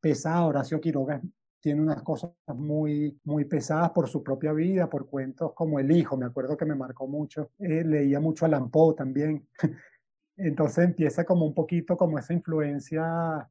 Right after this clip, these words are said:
no sé si, si influencia, pero una línea un poquito más marcada hacia esa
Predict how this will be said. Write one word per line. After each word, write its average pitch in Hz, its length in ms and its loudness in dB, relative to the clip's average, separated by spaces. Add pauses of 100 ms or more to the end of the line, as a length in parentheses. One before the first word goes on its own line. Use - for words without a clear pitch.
no 160 140 -2
sé 190 180 2
si, 214 260 0
si 190 160 0
influencia, 160 560 2
pero 135 460 -2 (280)
una 156 220 0
línea 170 300 4
un 165 80 0
poquito 165 400 -2
más 156 160 -2
marcada 151 420 -2
hacia 156 200 -2
esa 151 440 -4